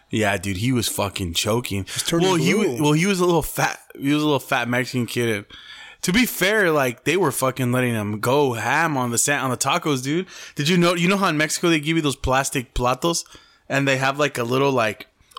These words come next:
Speaker 1: the pla-, the plates are wrapped in plastic?
Speaker 2: Yeah, like the plastic bags you get produce, you get your produce with?
Speaker 1: Yeah,
Speaker 2: Like
Speaker 1: they're,
Speaker 2: at
Speaker 1: they're
Speaker 2: the
Speaker 1: wrapped in
Speaker 2: grocery
Speaker 1: that.
Speaker 2: store, yeah.
Speaker 1: And then they have a, a piece of parchment paper on top, like a square of parchment paper.
Speaker 2: Mm-hmm.
Speaker 1: For some reason, that's how they give it, 'cause it's easy to just rewrap it instead of washing 'em.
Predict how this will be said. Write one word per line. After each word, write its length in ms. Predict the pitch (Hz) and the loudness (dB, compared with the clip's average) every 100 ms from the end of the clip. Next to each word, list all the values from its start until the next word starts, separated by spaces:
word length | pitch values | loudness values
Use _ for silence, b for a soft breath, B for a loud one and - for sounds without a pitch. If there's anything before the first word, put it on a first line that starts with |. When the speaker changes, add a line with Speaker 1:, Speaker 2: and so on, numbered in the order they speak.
| - | -4
Speaker 1:
the 140 | 139 | -2
pla-, 320 | - 135 143 | 0 0 0
the 140 | 143 139 | -2 -2
plates 320 | - 143 147 | 0 2 2
are 80 | 151 | 2
wrapped 280 | 123 139 - | 2 0 -2
in 100 | 110 | -2
plastic? 520 | 120 120 - 190 - | 0 0 0 -6 -4
Speaker 2:
Yeah, 100 | 127 120 | -2 -2
like 120 | 123 | -2
the 60 | - | -4
plastic 380 | 147 131 147 | -2 -2 -2
bags 260 | 127 131 127 | -2 -2 -2
you 80 | 127 | -4
get 200 | 127 120 | -4 -4
produce, 420 | 139 127 135 - - - - | -4 -2 -2 -6 -12 -20 -8
you 120 | 131 | -4
get 100 | 120 | -2
your 120 | 117 | -2
produce 360 | - 127 135 123 | -2 -2 -2 -4
with? 220 | 147 151 - | -6 -6 -2
Speaker 1:
Yeah, 320 | 160 156 127 | 0 0 -2
Speaker 2:
Like 40 | |
Speaker 1:
they're, 200 | 131 143 - | -2 -2 -2
Speaker 2:
at 240 | - 139 | -8 -4
Speaker 1:
they're 120 | 143 | 0
Speaker 2:
the 60 | 135 | 2
Speaker 1:
wrapped 300 | 131 143 127 | 2 2 0
in 60 | |
Speaker 2:
grocery 60 | 165 | 0
Speaker 1:
that. 120 | 175 | 0
Speaker 2:
store, 180 | 170 147 | 0 0
yeah. 220 | 131 120 117 B B | 0 -2 -6 B B
Speaker 1:
And 140 | 135 | 0
then 100 | 135 | 2
they 120 | 139 | 2
have 220 | 131 143 | 0 0
a, 200 | 147 123 107 | 2 0 0
a 180 | 123 113 | -2 -2
piece 260 | 143 135 | -2 0
of 160 | 135 107 | -2 -2
parchment 480 | - 127 - 147 135 | 0 0 0 -2 0
paper 260 | 147 147 | -2 0
on 140 | 127 113 | -2 -2
top, 280 | 123 156 147 | -2 -2 -4
like 140 | 131 | -4
a 20 | 120 | -4
square 280 | - 123 127 | -2 0 2
of 100 | - | 0
parchment 400 | 123 - 147 151 | -2 -2 -4 -4
paper. 260 | 160 175 | -2 -4
Speaker 2:
Mm-hmm. 240 | 135 123 131 B B | -4 -6 -8 B B
Speaker 1:
For 140 | - | -2
some 180 | 123 151 | 2 2
reason, 200 | 156 156 | 2 2
that's 160 | 151 151 | 0 0
how 80 | 151 | 0
they 100 | 123 | 2
give 140 | 147 | 0
it, 80 | 151 | 0
'cause 160 | 143 | 0
it's 100 | 123 | -2
easy 260 | 123 139 139 | -2 0 0
to 60 | 123 | 0
just 220 | 120 117 | 0 0
rewrap 440 | 127 117 113 123 131 | 0 0 0 0 0
it 60 | |
instead 220 | 117 120 | 0 0
of 120 | 113 101 | -2 -2
washing 320 | 110 - 156 | -2 -2 -2
'em. 160 | 175 | -4